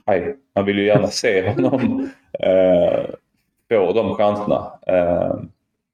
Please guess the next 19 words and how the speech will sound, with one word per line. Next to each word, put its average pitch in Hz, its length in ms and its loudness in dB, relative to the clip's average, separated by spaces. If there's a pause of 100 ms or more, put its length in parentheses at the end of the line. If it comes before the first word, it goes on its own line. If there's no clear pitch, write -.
(1000)
nej, 107 400 0
ja, 113 180 2
det, 110 180 2
det 113 180 0
är 110 40 -2
lite 110 180 -2
svårt, 104 280 -2
men 104 140 0
vi 107 80 0
har 110 200 2
ju 107 80 0
inte 104 200 -2
heller 113 220 0
utrymmet 101 440 0
att 95 140 2
ge 101 360 0
någon 101 480 0
tiden 92 500 0
att 98 300 -2